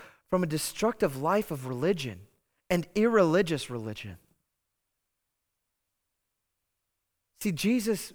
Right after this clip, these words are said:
with faith in him, w-, there's no, there's no need to, to jump through extra hoops. He, he's, he's shouldered the load for us, right? In fact, he says,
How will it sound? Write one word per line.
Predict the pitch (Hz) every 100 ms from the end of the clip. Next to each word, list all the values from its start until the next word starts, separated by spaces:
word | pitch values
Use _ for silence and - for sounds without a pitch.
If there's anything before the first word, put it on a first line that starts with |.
| _ _
with | 175
faith | - 202 233
in | 214
him, | 175 196 208 151 123 - _ _ _ _ -
w-, | 170 _
there's | 190 196
no, | 233 247 233 -
there's | 196 196
no | 262
need | 226 202 220
to, | 175 160
to | - 175 151 120 - _ _
jump | 135 175 190 190
through | 190 190
extra | 170 175 - 170
hoops. | 147 143 139 - - - _ _ _ _ _ _ _
He, | -
he's, | 220 233 214 - -
he's | - 226
shouldered | - - 240 262 214 220 165 - -
the | 196
load | 196 196 220 196
for | - - 226 220
us, | 165 123 - - - _ _
right? | 185 220
In | 196
fact, | 240 226
he |
says, | 220 233